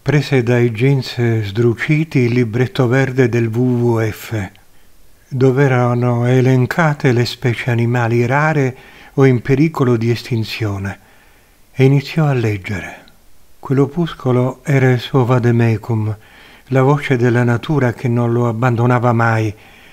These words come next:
con cui lui riviveva emozioni e ricordi di una vita passata. Ancora una volta prese in mano le pagine spiegazzate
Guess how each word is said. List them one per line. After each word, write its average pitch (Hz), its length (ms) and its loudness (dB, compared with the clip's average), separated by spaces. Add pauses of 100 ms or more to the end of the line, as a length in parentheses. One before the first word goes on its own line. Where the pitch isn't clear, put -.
(140)
con 139 180 0
cui 139 300 0
lui 135 360 2
riviveva 123 840 0 (240)
emozioni 139 800 2
e 117 40 2
ricordi 143 760 0 (580)
di 123 120 0
una 123 180 4
vita 123 300 -2
passata. - 800 -8 (1040)
Ancora 123 420 0
una 127 160 2
volta 160 440 0
prese 123 380 -2
in 117 80 2
mano 127 380 0
le 117 140 0
pagine 117 540 0
spiegazzate 113 1080 -4